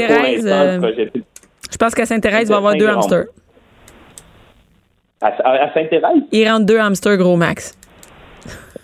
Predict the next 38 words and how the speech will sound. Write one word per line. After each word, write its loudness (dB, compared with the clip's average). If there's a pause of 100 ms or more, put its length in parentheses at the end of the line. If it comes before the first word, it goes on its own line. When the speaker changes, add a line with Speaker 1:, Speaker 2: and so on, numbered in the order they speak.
(500)
Speaker 2:
Excusez-moi, 0
j'ai -2
mal, 0 (460)
Speaker 1:
Il 2
est 2
Speaker 2:
j'ai 4
Speaker 1:
tout, 2
Speaker 2:
mal 0
Speaker 1:
non, 0
Speaker 2:
compris. 0
Speaker 1:
c'est 0
que 0
mon, 0
mon, 2
mon, 4
mon 4
doux 4
à 2
Sainte-Thérèse, 0
il 6
est 4
petit, 0
fait 0
que -4
je -8
pense -2
Speaker 2:
Ah, 2
Speaker 1:
que 4
Speaker 2:
lui, 4
Speaker 1:
il 2
va 2
Speaker 2:
ah 0
oui, -2 (380)
maison. -2 (400)
Ça 2
sera 0 (140)
pas -4
celui-là 4